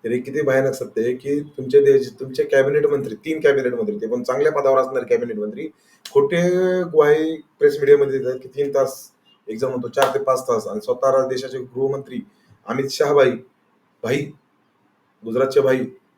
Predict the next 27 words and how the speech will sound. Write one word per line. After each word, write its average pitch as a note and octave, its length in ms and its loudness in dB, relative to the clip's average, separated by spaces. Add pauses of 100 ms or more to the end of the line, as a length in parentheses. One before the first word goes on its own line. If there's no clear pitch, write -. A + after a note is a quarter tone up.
(180)
ते A2+ 100 -2
स्वतः D#3 240 0
म्हणते C#3 280 -6
की - 0 -
तीन D#3+ 260 -10
दिवस E3 380 0 (120)
युद्ध C#3 260 4
थांबवलं C3 680 4
देशातील B2 400 -4
तरुणांना B2 360 -4
बाहेर G#2+ 200 -4
काढण्यासाठी. G#2 520 -6 (360)
अरे F#3+ 180 -10
कितपत D3+ 300 0
हे C#3 100 -6
खोटं B2 240 -2
बोललं A#2+ 200 0
जाणार A2+ 320 0 (460)
की A#2+ 40 -12
जिथं B2 300 4
ते D3 160 0
स्वतः D3+ 360 0
मुलं D#3 460 8 (100)
मीडियामध्ये D3 480 2
येऊन D3+ 240 -2
सांगतायत C#3+ 400 -2
की, G3+ 420 -6